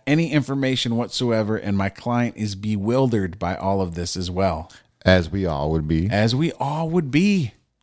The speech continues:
Speaker 1: Octavio Dutel, um, he's also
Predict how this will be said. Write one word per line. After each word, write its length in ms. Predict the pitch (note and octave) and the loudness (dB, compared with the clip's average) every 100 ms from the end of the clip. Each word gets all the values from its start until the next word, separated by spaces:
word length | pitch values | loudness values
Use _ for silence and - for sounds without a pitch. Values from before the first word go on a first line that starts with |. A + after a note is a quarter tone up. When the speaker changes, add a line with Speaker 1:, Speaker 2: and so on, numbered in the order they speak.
| _ _ _ _ - | _ _ _ _ -6
Speaker 1:
Octavio 560 | C3 - D3+ D3+ D#3 | -4 0 2 2 2
Dutel, 640 | D3+ C3+ - D3 C#3+ B2+ C#3 _ _ _ _ _ _ _ _ _ _ | 0 -2 0 0 2 0 -4 _ _ _ _ _ _ _ _ _ _
um, 280 | - A2+ A2+ | -2 0 2
he's 220 | A#2 C#3 C3+ | 2 2 4
also 640 | B2 A#2+ B2 A2+ A2+ - | 2 2 2 2 0 -4